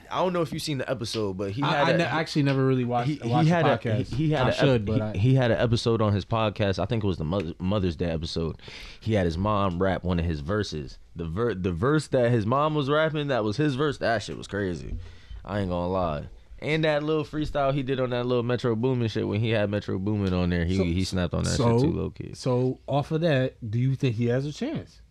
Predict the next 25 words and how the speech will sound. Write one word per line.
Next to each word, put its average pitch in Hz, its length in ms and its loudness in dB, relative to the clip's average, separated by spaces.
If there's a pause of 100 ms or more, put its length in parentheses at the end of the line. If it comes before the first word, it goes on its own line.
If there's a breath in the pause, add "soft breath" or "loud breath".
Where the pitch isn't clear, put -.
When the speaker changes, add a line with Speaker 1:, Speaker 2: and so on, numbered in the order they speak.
(160)
Speaker 2:
on 123 160 -2
some 139 200 2
lyrical 151 500 2
shit 117 260 -4
versus 123 340 -4
Joe 135 180 0
Budden? 175 220 -2
That's 143 180 -4
what 175 60 0
I'm 165 60 0
Speaker 1:
I 147 40 0
Speaker 2:
saying. 208 140 2
Speaker 1:
feel 170 60 6
like, 120 140 4
yeah, 127 160 4
'cause 113 160 2
I 104 220 2
haven't 95 320 2
listened 85 240 -2
to 78 60 0
Joe 80 180 -2
Budden 78 240 -2
shit. - 100 -10
Speaker 2:
All 131 160 2
right, 117 80 -2